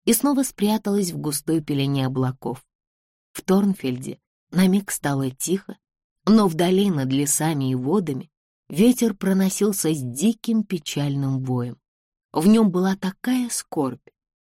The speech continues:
что я не выдержала и убежала прочь. Возвращаясь обратно садом,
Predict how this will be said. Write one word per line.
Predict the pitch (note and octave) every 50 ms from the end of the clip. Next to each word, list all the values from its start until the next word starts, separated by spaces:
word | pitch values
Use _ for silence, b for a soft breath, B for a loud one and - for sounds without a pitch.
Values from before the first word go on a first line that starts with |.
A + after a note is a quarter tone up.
| _ _ -
что | - - -
я | G3 F#3 E3+
не | D#3+ D3+ D3 C#3
выдержала | C3 D3+ F#3 G3 - D#3 C3+ B2 B2 B2+ B2 - - _ _ _ _ _ _ _ _ -
и | G#3
убежала | G#3+ F#3 D3 D3+ C#3+ C3+ C#3+ C#3 C3 C3 C3
прочь. | - - C3+ C3 C3 C3 - - - _ _ _ _ _ _ _ _ _ _ _ _ _ _ _ -
Возвращаясь | E3 E3+ F3+ D3 C#3 C#3+ C#3 C#3+ C#3 - C#3+ C3+ C3+ C3 - -
обратно | C3 B2+ B2+ B2+ B2+ B2 - B2 B2
садом, | B2+ - - D3+ E3+ E3 F3 F3